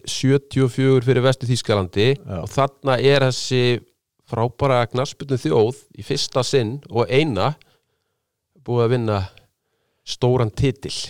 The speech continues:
Speaker 2: En þeir eru svo hrokafullir að Gullit hefur sagt, sko, eftir að þeir hafa unnið þjóðirina,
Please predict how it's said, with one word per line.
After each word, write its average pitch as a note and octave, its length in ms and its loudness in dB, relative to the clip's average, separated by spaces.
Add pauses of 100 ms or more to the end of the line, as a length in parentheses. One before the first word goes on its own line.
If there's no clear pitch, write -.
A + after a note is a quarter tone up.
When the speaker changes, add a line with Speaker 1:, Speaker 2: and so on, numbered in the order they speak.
(100)
Speaker 2:
En F#2+ 80 -14
þeir G#2+ 240 0
eru A#2+ 160 0
svo B2+ 160 0
hrokafullir A2+ 640 -2 (840)
að G2 120 -4
Gullit C#3+ 420 0
hefur B2 160 4
sagt, C#3 260 0
sko, A2 160 2
eftir A#2+ 240 0
að B2 80 2
þeir A#2 80 4
hafa A#2 140 -2
unnið C#3 180 0
þjóðirina, G2+ 440 0